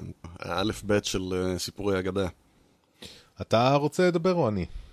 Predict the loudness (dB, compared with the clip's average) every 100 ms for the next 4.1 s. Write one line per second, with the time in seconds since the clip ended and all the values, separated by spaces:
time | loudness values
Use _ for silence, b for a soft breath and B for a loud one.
0 | b b _ B B B B B B 2
1 | 6 6 8 6 6 4 2 4 4 4
2 | 4 2 0 -2 -2 -2 -4 -4 -4 -4
3 | -4 -6 -6 -4 -2 0 0 2 0 -2